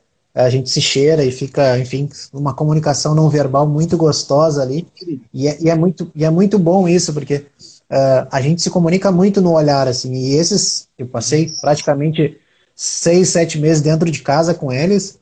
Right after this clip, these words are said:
e a gente pegou alguns hábitos incríveis, assim, de,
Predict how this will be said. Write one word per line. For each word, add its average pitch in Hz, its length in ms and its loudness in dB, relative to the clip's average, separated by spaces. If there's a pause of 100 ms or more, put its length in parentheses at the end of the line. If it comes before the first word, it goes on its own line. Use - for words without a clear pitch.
e 147 120 -2
a 135 60 0
gente 156 220 -4
pegou 147 400 0
alguns 160 360 -2
hábitos 170 480 0
incríveis, 175 540 2
assim, 135 240 -4
de, 131 180 -8